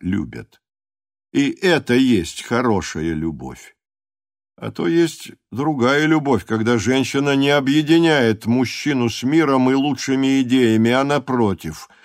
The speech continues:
отторгает его даже от лиц, к которым он должен бы чувствовать нравственный долг. Это тоже делается по любви.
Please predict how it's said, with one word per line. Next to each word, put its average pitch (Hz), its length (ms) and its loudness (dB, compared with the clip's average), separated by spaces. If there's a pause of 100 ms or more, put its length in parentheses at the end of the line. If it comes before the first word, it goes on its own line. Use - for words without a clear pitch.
(160)
отторгает 135 960 0
его 135 320 0
даже 131 420 2
от 131 200 -2
лиц, 147 440 -2 (320)
к - 160 -20
которым 135 640 -2
он 123 260 0
должен 120 440 0
бы 110 140 0
чувствовать 120 800 -2
нравственный 113 920 0
долг. 87 520 -6 (480)
Это - 300 -4
тоже 127 360 0
делается 113 580 -2
по - 160 -6
любви. 98 680 -2